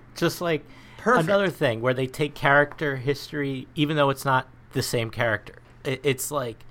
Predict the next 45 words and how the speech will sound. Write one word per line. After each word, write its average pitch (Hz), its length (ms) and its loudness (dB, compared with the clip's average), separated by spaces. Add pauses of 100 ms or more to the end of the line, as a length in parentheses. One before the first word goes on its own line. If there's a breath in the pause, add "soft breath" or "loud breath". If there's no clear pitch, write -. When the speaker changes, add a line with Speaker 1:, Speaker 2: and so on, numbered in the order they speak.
(200 soft breath)
Speaker 2:
They 190 120 2
know 269 140 2
what 233 200 2
they're 120 120 0
doing. 110 320 0
They 151 120 0
know 214 100 -2
who 185 100 2
Speaker 1:
they 139 40 2
Speaker 2:
their 113 220 0
audience 98 380 -2
is. 147 300 -6 (320)
Speaker 1:
Yes, 120 460 -2
it 139 180 -4
was 127 320 -4 (160)
really 139 400 0
nice, 127 520 -6
and 113 360 -6 (560)
Miro 170 360 0
feels 170 320 -6
like 170 140 -8
a 156 60 -10
killer. 92 400 -8 (260)
Like, 113 240 -6 (500 soft breath)
I 127 80 -2
talked 151 280 2
about 143 360 0
Cage 143 320 0
being 160 160 -2
one 151 120 -6
of 151 60 -8
the 143 40 -12
scariest. 151 600 -8 (100)
Miro 135 320 0
could 113 180 -8
easily 123 460 -4
be 113 100 -4
in 110 100 -6
that 104 180 -6
top - 260 -2
three. 95 320 -8
A - 20 -20
couple 123 300 -4
more 120 180 -2
weeks, 123 400 -6